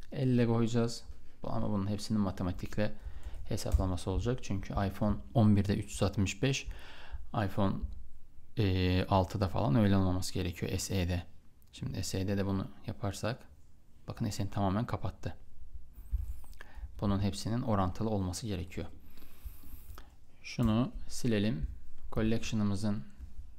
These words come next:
data source delegate'ini ayarlayalım. Ve gelelim buradaki konfigürasyonlarımıza. Şimdi collection'ı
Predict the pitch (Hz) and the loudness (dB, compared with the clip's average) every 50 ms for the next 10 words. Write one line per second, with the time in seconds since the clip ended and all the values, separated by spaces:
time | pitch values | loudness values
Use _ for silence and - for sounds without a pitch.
0 | - - - - - - 107 - - 120 110 - - - 110 104 104 101 107 104 | -10 -10 -8 -8 -6 -6 -6 -4 -4 -4 -4 -4 -4 -2 -2 0 0 0 0 0
1 | 98 98 - 104 110 113 117 120 123 123 123 123 123 123 123 123 120 123 127 127 | 0 0 0 -2 -2 -2 0 0 0 0 2 2 2 2 4 4 4 2 2 0
2 | 135 135 - - - - - - - - - - - - - - - - - - | -2 -4 -6 -10 -10 -10 -10 -10 -10 -8 -6 -6 -4 -2 -2 -2 -2 -4 -6 -8
3 | - - - - - - - - 127 123 127 131 135 139 139 139 131 127 113 107 | -12 -14 -14 -14 -14 -12 -10 -4 2 4 6 6 6 6 6 4 4 4 4 4
4 | 110 110 113 113 120 127 - - - - - - - - - - - - - - | 4 6 4 4 4 2 0 -4 -6 -8 -10 -10 -8 -8 -8 -8 -10 -12 -14 -14
5 | - - - - - - - - - - - - - - - - - - - - | -16 -18 -18 -18 -16 -16 -16 -16 -14 -10 -10 -10 -10 -10 -12 -12 -10 -10 -12 -12
6 | - - - - - - - 113 101 98 104 95 - - - 120 120 131 - - | -6 -4 -2 -2 -2 -2 -2 -2 -2 -2 -4 -6 -6 -4 -4 -4 -4 -6 -6 -8
7 | - - 110 107 - - - - 104 98 - - 92 90 92 90 90 87 85 87 | -6 -6 -6 -6 -6 -6 -6 -6 -6 -6 -6 -4 -4 -2 -2 -2 -2 -4 -2 -2
8 | 87 90 - - - - - - - - - - - - - - - - - - | -2 -4 -4 -6 -8 -8 -6 -6 -4 -4 -6 -8 -8 -8 -10 -12 -14 -16 -18 -20
9 | - - - - - - - - - - - - - - - 131 107 - 113 107 | -20 -18 -16 -14 -14 -12 -8 -6 -6 -4 -4 -4 -4 -4 -6 -6 -6 -4 -2 -2
10 | 104 104 104 - - 98 104 120 | -2 -2 -4 -4 -4 -2 -2 0